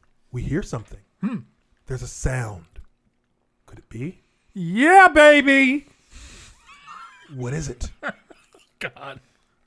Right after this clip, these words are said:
Speaker 1: Shagalicious! The
Speaker 2: Oh,
Speaker 1: spotlights
Speaker 2: God.
Speaker 1: pan around the arena and see the real Mike Myers, resplendent in his purple suit with ruffles,
Speaker 2: Mm-hmm.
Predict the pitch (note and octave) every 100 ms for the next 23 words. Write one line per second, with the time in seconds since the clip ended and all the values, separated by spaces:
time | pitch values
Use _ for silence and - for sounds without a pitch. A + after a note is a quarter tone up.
0 | _ - - - A3 C4+ D4 F#4 G#4 G4+
1 | A#4 A#4+ G4 G4 - - - _ _ _
2 | _ - F#3 C#3+ A#3+ B3+ A#3+ A3+ - -
3 | C4 B3 B3+ B3 A#3 B3 A#3+ A3 G#3+ -
4 | G4 F4+ F#3+ - _ _ _ _ _ _
5 | _ _ - F4+ E4+ E4+ C4+ B3 A3 G3+
6 | F#3 G3+ G#3 G3+ C3+ A2 - - _ _
7 | - C#4 D4 - D4 F#4 E4 D#4+ D#4 C#4+
8 | C4 - C#4 C4 - D4 B3 - - -
9 | - _ _ _ _ _ - - A3 -
10 | G3+ - A#2+ - - - - - _ -
11 | - B2 B2